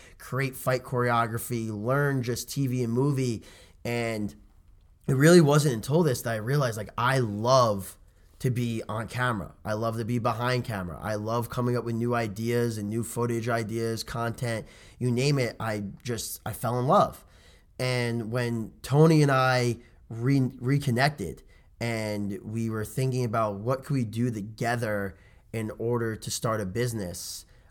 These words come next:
Um, you know, I said to him one day, just while we were actually at Doc James Cigar Lounge, I said, "Yo, let's just do a media company. It's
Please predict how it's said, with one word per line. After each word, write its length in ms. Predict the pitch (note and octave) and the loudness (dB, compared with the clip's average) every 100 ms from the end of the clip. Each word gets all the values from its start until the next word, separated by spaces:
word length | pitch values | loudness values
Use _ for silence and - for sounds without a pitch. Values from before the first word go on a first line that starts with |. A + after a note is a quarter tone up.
| - | -8
Um, 600 | G#2+ G#2+ G#2 G2 G2 F#2+ - | -6 -2 -2 -2 -4 -6 -8
you 80 | A2 | -6
know, 320 | G#2 G2+ G2 | -6 -6 -6
I 160 | - A#2 | -4 -4
said 240 | - B2+ C3+ | -2 -2 0
to 40 | |
him 160 | B2 A2+ | -2 -2
one 220 | G#2+ G#2 | -4 -2
day, 400 | G#2 G2+ G2 F#2+ | -4 -4 -4 -6
just 240 | G#2+ G2+ | -8 -8
while 320 | G2+ G#2 G#2 G2+ | -6 -4 -2 -4
we 100 | G2+ | -4
were 80 | |
actually 480 | G#2 G#2 - G#2 G2 | -4 -4 -6 -6 -6
at 140 | F#2 F#2+ | -6 -6
Doc 240 | G#2 G#2+ | -6 -4
James 280 | - A2 G#2+ | -6 -6 -6
Cigar 300 | G#2 G#2+ C3+ | -4 -2 -2
Lounge, 320 | A2 E2+ F#2+ | -2 -6 -8
I 100 | G2 | -10
said, 300 | - G2+ F#2 | -8 -8 -6
"Yo, 320 | G#2+ C#3+ E2 - - - | -4 -4 -6 -12 -20 -14
let's 220 | F2 A#2 | -8 -6
just 260 | - C#3 G#2+ | -4 -4 -4
do 400 | A#2 B2+ C#3 C#3+ - | -4 -2 -4 -6 -6
a 20 | A#2+ | 2
media 340 | C#3+ G#3 A#2+ | 4 4 0
company. 460 | - D#2+ - - - - - - - - A2+ | -6 -14 -16 -20 -20 -20 -20 -20 -20 -12 -6
It's 680 | A2+ G#2 - - - - | -6 -6 -8 -8 -6 -8